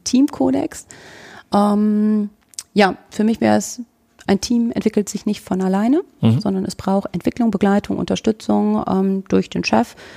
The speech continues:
Speaker 1: und es ist eine gemeinsame Entwicklungsreise.
Speaker 2: Und ich find gut, wenn man einen Jahresplan macht, dass man monatlich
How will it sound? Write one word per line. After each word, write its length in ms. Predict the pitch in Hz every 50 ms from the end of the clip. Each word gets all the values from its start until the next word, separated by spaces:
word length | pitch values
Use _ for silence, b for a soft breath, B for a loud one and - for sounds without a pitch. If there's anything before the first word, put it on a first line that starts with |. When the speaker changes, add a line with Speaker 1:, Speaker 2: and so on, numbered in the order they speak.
| B B
Speaker 1:
und 80 | - 220
es 60 | 214
ist 60 | 190 190
eine 100 | 202 185
gemeinsame 720 | 185 180 165 165 165 170 170 175 170 170 175 175 175 180 190 - -
Entwicklungsreise. 840 | 214 226 - - - - - 71 - - - - - - - - - - - _ _ B B B B B B B B B B B B B B B - _ - _ _
Speaker 2:
Und 240 | - - 101 - - _ -
ich 400 | - 131 123 - - - - -
find 420 | - - - - - 117 110 104 -
gut, 320 | - 123 120 - - 104
wenn 140 | 104 107 107
man 140 | 110 107 101
einen 60 | 101 101
Jahresplan 720 | 101 107 113 117 127 - - - - 113 110 110 107 104
macht, 340 | 107 107 104 - - -
dass 160 | - 101 - -
man 380 | 95 95 98 98 95 98 98 101
monatlich 840 | 104 107 117 120 117 110 107 - 107 107 107 104 - - - -